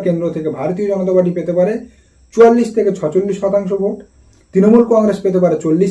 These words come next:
থেকে বিয়াল্লিশ শতাংশ ভোট, আরএসপি পেতে পারে দশ থেকে বারো শতাংশ ভোট। অর্থাৎ দু হাজার চব্বিশ লোকসভা নির্বাচনে আলিপুরদুয়ার কেন্দ্রটা কিন্তু আবার ভারতীয় জনতা পার্টির কাছে থাকছে বা ভারতীয় জনতা পার্টি জয়লাভ করতে চলেছে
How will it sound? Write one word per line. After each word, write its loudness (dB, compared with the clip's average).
থেকে -2
বিয়াল্লিশ 0
শতাংশ -2
ভোট, -4
আরএসপি -4
পেতে 0
পারে 4
দশ 0
থেকে -4
বারো 2
শতাংশ -6
ভোট। -14
অর্থাৎ 6
দু 6
হাজার 4
চব্বিশ 2
লোকসভা 0
নির্বাচনে 2
আলিপুরদুয়ার 4
কেন্দ্রটা -2
কিন্তু -4
আবার 2
ভারতীয় -4
জনতা -6
পার্টির -4
কাছে -2
থাকছে -10
বা 2
ভারতীয় -2
জনতা -4
পার্টি -2
জয়লাভ -2
করতে -2
চলেছে -8